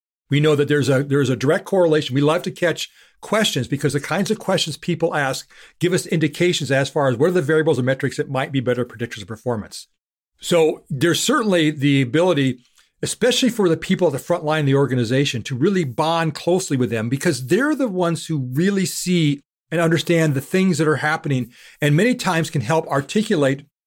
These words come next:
what they see as the variables and metrics that are key predictors of performance, whether it be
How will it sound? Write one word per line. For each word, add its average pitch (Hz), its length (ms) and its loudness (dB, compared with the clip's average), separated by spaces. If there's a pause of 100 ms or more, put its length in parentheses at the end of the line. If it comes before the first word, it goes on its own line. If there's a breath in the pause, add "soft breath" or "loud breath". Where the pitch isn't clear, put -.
(180)
what 143 260 2
they 226 180 4
see 208 260 2
as 151 100 2
the 143 80 2
variables 139 380 2
and 127 100 2
metrics 135 360 0
that 147 60 0
are 127 100 2
key 139 340 0 (500)
predictors 147 420 0
of 127 80 -2
performance, 135 580 -2
whether 123 240 2
it 127 120 -8
be 123 300 2